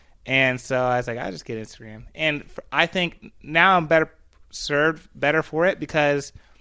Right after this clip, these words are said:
I don't really care too much about, like, I don't really, honestly, like, I, I go on it just to check on people. And even that's not all the time. I don't, like, I don't live my, I don't live on Inst-, Instagram. I just, I check on it and then I'm off it. Like, it's,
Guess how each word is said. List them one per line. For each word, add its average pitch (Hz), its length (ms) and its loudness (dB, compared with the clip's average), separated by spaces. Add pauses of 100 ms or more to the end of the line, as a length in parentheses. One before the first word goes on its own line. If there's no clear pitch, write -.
(720)
I 165 100 2
don't 208 160 0
really 190 160 2
care 175 400 2
too 156 220 -8
much 131 360 -8
about, 131 540 -2 (320)
like, 151 160 4
I 151 140 4
don't 170 180 0
really, 170 220 2 (160)
honestly, 165 400 2
like, 151 240 2
I, - 200 -10
I 147 120 2
go 165 160 6
on 185 160 6
it 180 120 2
just 160 300 0
to 147 420 2 (380)
check 160 280 0
on 165 140 -2
people. 175 480 -4 (480)
And 139 400 2
even 175 200 4
that's 143 200 0
not 139 160 -2
all 131 140 0
the 127 80 -2
time. 131 220 -8
I 143 40 -2
don't, 151 160 2
like, 135 220 -6
I 156 80 -4
don't 139 180 -2
live 143 240 2
my, 123 240 -6
I 143 100 -4
don't 143 160 -2
live 139 180 0
on 120 140 -4
Inst-, 117 260 -12
Instagram. 117 440 -10
I 127 80 -4
just, 131 300 -8 (160)
I 131 120 -10
check 151 280 -4
on 156 160 -2
it 160 180 -2
and 131 80 -8
then 127 120 -6
I'm 120 120 -6
off 110 240 -10
it. - 160 -14
Like, 120 180 -10
it's, 131 260 -10